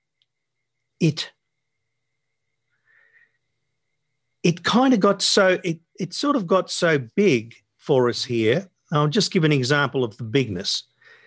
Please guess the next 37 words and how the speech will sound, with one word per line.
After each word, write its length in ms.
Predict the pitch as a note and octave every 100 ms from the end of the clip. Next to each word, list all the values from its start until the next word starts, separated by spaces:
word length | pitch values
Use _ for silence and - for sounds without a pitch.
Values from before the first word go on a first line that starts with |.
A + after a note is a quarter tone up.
| _ _ _ _ _ _
When 260 | E3 F3+ E3+
we 300 | E3 C#3 A#2+ _ _ _ -
really 480 | C3+ E3 F#3 D#3+
sort 280 | B2+ - C3+
of, 200 | B2 - - -
uh, 140 | C3
hit 200 | F#2+ C#3+
our 140 | C3
straps 640 | A2 - D3 C3+ A#2+ - - _ - _ -
and 120 | -
people 300 | D#3 B2+ B2
were 80 | A2
taking 380 | - C3 B2
a 40 | A#2+
lot 180 | B2 B2+
of 100 | A#2
notice, 500 | A#2 A2+ C3 - - _ _ _ _
we 80 | B2+
did 180 | B2 B2
a 60 |
little 180 | B2 B2
tour 300 | G#2 C#3+ C3
of 60 | A2+
Melbourne. 340 | B2 C3 B2
Then 200 | B2 B2
on, 180 | A#2+ A#2+ -
I 80 | A2+
think 180 | C#3+
on 80 | A#2+
that 180 | A#2 A2+
second 640 | - D#3+ C#3 C3 - B2
tour, 260 | - C#3 B2
we 220 | B2+ E3+
went 260 | E3+ D3 -
down, 340 | C3 B2+ C3
we 120 | B2+
did, 260 | A#2 B2+